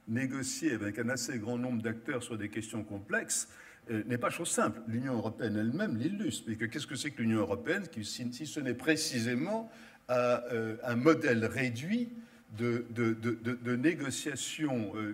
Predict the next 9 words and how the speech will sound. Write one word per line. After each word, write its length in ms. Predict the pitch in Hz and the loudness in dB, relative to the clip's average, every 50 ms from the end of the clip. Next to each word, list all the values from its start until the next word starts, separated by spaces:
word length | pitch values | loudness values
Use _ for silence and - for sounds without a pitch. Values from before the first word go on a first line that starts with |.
| 127 131 | -4 -4
multi-États 1300 | 135 156 147 143 - - - 170 151 117 107 - - 117 110 104 110 - 156 165 185 202 214 214 214 - - | -4 -4 -4 -4 -4 -4 -4 -2 -2 -4 -4 -4 -2 -2 -2 -2 -2 2 2 4 6 6 4 2 0 -2 -6
à, 260 | - 117 113 - - | -6 -6 -4 -2 -2
à 60 | 123 123 | -2 -2
grande 260 | 120 170 196 175 160 | -2 -2 -2 -2 -2
échelle. 500 | 147 - - - 107 101 107 104 - - - - - _ _ _ _ - - - - - - - - - - | -2 -2 -2 -4 -4 -4 -6 -8 -10 -12 -16 -20 -20 _ _ _ _ -20 -20 -20 -20 -20 -20 -20 -20 -6 0
Et, 320 | - 127 123 120 120 104 - | 2 4 4 4 2 0 -2
euh, 200 | 113 110 104 104 | -2 -2 -2 -2
dois-je 420 | 113 113 139 160 143 120 110 113 | 0 4 6 6 6 6 2 2
rappeler, 580 | 101 107 107 - - 156 175 202 220 220 214 | 4 2 2 2 0 -4 -2 -2 -2 -2 -4